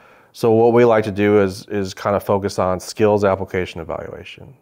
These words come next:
So, you know, you're gonna show up and we're gonna focus on skills, right? We're gonna get down into establishing a baseline on the big stuff,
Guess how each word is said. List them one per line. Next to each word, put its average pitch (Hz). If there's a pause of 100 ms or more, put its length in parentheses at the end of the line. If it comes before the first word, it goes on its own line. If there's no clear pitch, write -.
(200)
So, 98
you 92
know, 90
you're 95
gonna 104
show 104
up 113
and 95
we're 110
gonna 127
focus 110
on 101
skills, - (200)
right? 85 (840)
We're 113
gonna 113
get 107
down 113
into 104 (100)
establishing 104
a 101
baseline 87 (160)
on 92 (180)
the 104
big 95
stuff, -